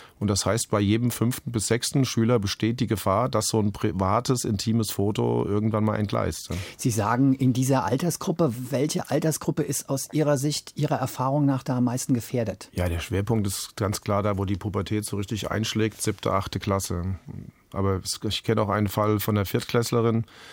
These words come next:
Speaker 1: die versucht hat, einen Popstar nachzuspielen, Miley Cyrus auf der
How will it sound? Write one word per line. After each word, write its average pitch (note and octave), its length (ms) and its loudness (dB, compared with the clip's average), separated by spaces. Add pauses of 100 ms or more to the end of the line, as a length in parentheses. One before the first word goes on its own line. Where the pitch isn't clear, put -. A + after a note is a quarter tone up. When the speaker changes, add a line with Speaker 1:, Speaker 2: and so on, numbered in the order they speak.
(600)
Speaker 1:
die G#2 100 2
versucht G#2+ 420 0
hat, G#2 160 2
einen G2+ 120 2
Popstar A2+ 440 2
nachzuspielen, A2 800 2
Miley G2+ 240 2
Cyrus G#2 440 0
auf G#2+ 140 -2
der G2 480 0